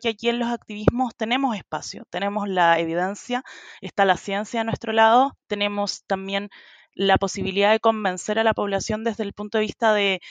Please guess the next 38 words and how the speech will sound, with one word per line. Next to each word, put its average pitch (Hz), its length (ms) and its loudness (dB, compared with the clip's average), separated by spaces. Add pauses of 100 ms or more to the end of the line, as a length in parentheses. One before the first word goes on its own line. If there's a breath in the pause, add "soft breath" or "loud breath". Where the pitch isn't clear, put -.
(340 loud breath)
eh, 190 240 4
la 190 240 0
idea 214 260 8
de 254 80 2
que 233 140 -4
finalmente 254 720 0
lo 208 180 0
que - 140 -6
están 262 340 0
viviendo 247 460 -4
muchas 196 320 -6
veces 196 240 -6
las 180 120 -8
comunidades, 170 440 -10
la 156 120 8
falta 175 300 0
de 170 160 2
agua, 175 380 6
la, 170 320 2 (400 loud breath)
eh, 175 400 0
extensión 185 640 -4
de 185 80 -2
nuevas 185 260 -2
enfermedades 175 800 0
como 170 320 -4
el 165 160 -2
Zika, 185 500 -4
el 170 120 -2
dengue, 202 360 -4 (340 loud breath)
tienen 285 420 0
vinculación 190 600 -4
justamente 208 420 -8
con 220 120 0
los 214 120 -4
fenómenos 220 540 -4
del 180 120 -6
cambio 165 240 -4
climático. 147 480 -12